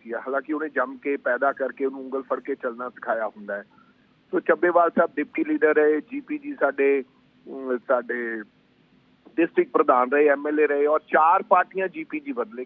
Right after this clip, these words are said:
Can you know that? ਅਕਾਲੀ ਦਲ, ਆਮ ਆਦਮੀ ਪਾਰਟੀ, ਪੀ ਪੀ ਪੀ and ਕਾਂਗਰਸ, ਹੁਣ ਫੇਰ ਆਪ। ਸੋ ਮੇਰੇ ਕਹਿਣ ਦਾ ਮਤਲਬ, ਅਹ, ਹੁਣੇ ਕਿਉਂ ਇਹ ਹੁੰਦਾ ਹੈ ਕਾਂਗਰਸ ਪਾਰਟੀ ਨੂੰ ਨਿੰਦਾ? ਮੈਂ ਇਹਨਾਂ ਨੂੰ ਇੱਕ ਗੁਜ਼ਾਰਿਸ਼ ਕਰਾਂਗਾ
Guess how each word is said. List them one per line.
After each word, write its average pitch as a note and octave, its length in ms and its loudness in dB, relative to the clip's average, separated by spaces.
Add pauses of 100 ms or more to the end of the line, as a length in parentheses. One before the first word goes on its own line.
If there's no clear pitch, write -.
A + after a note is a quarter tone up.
Can E3 120 -6
you F3 160 -8
know E3 160 -8
that? E3 220 0 (480)
ਅਕਾਲੀ D3+ 400 2
ਦਲ, D3 260 2
ਆਮ C#3 240 4
ਆਦਮੀ C#3+ 260 2
ਪਾਰਟੀ, C3+ 540 0
ਪੀ C3+ 200 -8
ਪੀ C#3 160 -8
ਪੀ C#3 340 -6
and C3 140 -10
ਕਾਂਗਰਸ, B2+ 540 -2
ਹੁਣ B2 120 -8
ਫੇਰ B2+ 240 -4
ਆਪ। A#2+ 220 -4 (560)
ਸੋ - 100 -2
ਮੇਰੇ F3+ 280 2
ਕਹਿਣ G3+ 300 -6
ਦਾ A#3 80 -4
ਮਤਲਬ, G#3+ 480 -4 (580)
ਅਹ, F#3 360 4
ਹੁਣੇ G3+ 460 -2
ਕਿਉਂ G#3 380 2
ਇਹ G#3+ 140 8
ਹੁੰਦਾ E3+ 340 0
ਹੈ D#3 80 4
ਕਾਂਗਰਸ C#3+ 480 -4
ਪਾਰਟੀ C3+ 300 0
ਨੂੰ C3 160 -12
ਨਿੰਦਾ? B2 260 -6
ਮੈਂ G#3 180 -6
ਇਹਨਾਂ A3 260 -6
ਨੂੰ G#3 120 2
ਇੱਕ - 180 -2
ਗੁਜ਼ਾਰਿਸ਼ C#3+ 540 -2
ਕਰਾਂਗਾ A#2 560 -10